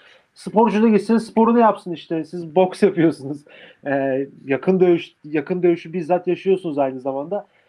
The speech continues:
Ee, şimdi bu görüşe katılıyor musunuz? Yani sporcu siyaset yapmalı mı? Birinci sorum bu size Ünsal Bey. İkinci sorum ise, e, sporcu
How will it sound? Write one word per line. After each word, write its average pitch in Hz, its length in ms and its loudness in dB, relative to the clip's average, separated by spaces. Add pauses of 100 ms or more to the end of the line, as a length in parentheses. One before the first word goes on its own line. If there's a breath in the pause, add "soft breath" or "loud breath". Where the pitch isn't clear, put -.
(220)
Ee, 143 760 -2
şimdi 190 380 -6
bu 160 260 -2
görüşe 156 460 2
katılıyor 160 400 2
musunuz? 131 300 -4
Yani 135 180 4
sporcu 147 520 0
siyaset 156 640 0
yapmalı 151 520 2
mı? 190 260 0
Birinci 143 380 0
sorum 147 360 -4
bu 165 60 -2
size 139 260 -6
Ünsal 123 420 -2
Bey. 175 140 0
İkinci 165 320 -6
sorum 190 340 -4
ise, 190 300 -2 (600)
e, 139 60 2 (920)
sporcu 175 640 0